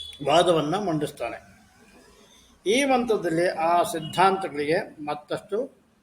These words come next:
ಪುಷ್ಟಿ ಕೊಡುತ್ತೆ. ದೇಹ ಬಿದ್ದ ಮೇಲೆ, ದೇಹ ಪಾತವಾದ ಮೇಲೆ ಜೀವ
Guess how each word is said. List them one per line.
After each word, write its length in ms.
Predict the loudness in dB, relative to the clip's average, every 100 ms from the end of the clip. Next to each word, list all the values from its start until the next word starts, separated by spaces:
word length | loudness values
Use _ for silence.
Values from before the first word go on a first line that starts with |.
| _ -8
ಪುಷ್ಟಿ 280 | -6 -6 -6
ಕೊಡುತ್ತೆ. 500 | -6 -8 -10 -18 _ _ _ _ _ _ _ _ _ _ _ _ -20 -20 _ -2
ದೇಹ 340 | 4 6 8 10 8 6 2 -4 0
ಬಿದ್ದ 220 | 0 2
ಮೇಲೆ, 400 | 0 2 0 -4
ದೇಹ 260 | -2 0 0
ಪಾತವಾದ 540 | 2 0 2 2 2 2
ಮೇಲೆ 580 | -2 0 0 -2 -10 _ _ _ _ _ _ _ -4
ಜೀವ 300 | 2 4 4